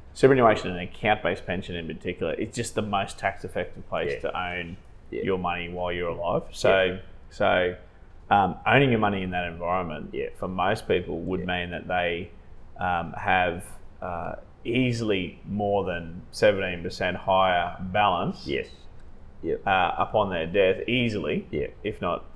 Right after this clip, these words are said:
Speaker 1: forty to fifty percent higher balance,
Speaker 2: Yeah.
Speaker 1: as opposed to cashing their money
Speaker 2: Yeah.
Speaker 1: out of
Speaker 2: Yeah.
Speaker 1: superannuation.
Speaker 2: That's right.
Speaker 1: And, um, and
Speaker 2: Yeah.
Speaker 1: just having it in
Speaker 2: And,
Speaker 1: a bank account
Speaker 2: and
Speaker 1: or
Speaker 2: that's
Speaker 1: invested in their own name. So, so it is the right environment for people to
Speaker 2: Yeah.
Speaker 1: keep.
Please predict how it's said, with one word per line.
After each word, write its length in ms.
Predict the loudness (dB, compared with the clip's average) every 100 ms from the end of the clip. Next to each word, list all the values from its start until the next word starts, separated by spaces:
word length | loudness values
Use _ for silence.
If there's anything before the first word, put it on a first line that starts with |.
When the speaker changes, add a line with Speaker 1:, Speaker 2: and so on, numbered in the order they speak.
| -18
Speaker 1:
forty 300 | -2 0 2
to 100 | 0
fifty 320 | -2 -4 -4 -6
percent 300 | -4 -6 -2
higher 220 | 0 0
balance, 400 | -2 -2 -4 -6
Speaker 2:
Yeah. 160 | 2 4
Speaker 1:
as 120 | 4
opposed 400 | 2 4 4 2
to 80 | -6
cashing 640 | -4 0 0 -2 -8 -6
their 140 | -6
money 300 | -6 -4 -2 -2
Speaker 2:
Yeah. 140 | -2
Speaker 1:
out 60 | -2
of 120 | -2
Speaker 2:
Yeah. 100 | -4
Speaker 1:
superannuation. 720 | -4 -6 -6 -6 -8 -10 -8
Speaker 2:
That's 220 | -6 -8 -8
right. 180 | -8 -10 -14 -16 -2
Speaker 1:
And, 560 | 0 2 0 -2 -2 2
um, 440 | 4 2 -4 -10 -14 -6
and 160 | -2 0
Speaker 2:
Yeah. 60 | -2
Speaker 1:
just 100 | 2
having 340 | 2 2 -2
it 140 | -4 -6 -12 -16 0
in 100 | 2
Speaker 2:
And, 40 | 2
Speaker 1:
a 20 | 2
bank 260 | 0 0
account 260 | -8 2 4
Speaker 2:
and 100 | 6
Speaker 1:
or 100 | 4
Speaker 2:
that's 140 | 2
Speaker 1:
invested 420 | -6 -6 -8 -8
in 60 | -10
their 120 | -8
own 120 | -6
name. 200 | -2 -2
So, 180 | 4 4 4 -4
so 160 | 8 8
it 140 | 10 8
is 180 | 8
the 80 | 8
right 280 | 10 8 8
environment 480 | 4 0 0 -2 -6
for 80 | -6
people 360 | -2 -2 -4
to 120 | -6
Speaker 2:
Yeah. 140 | -4 0
Speaker 1:
keep. 260 | 0 0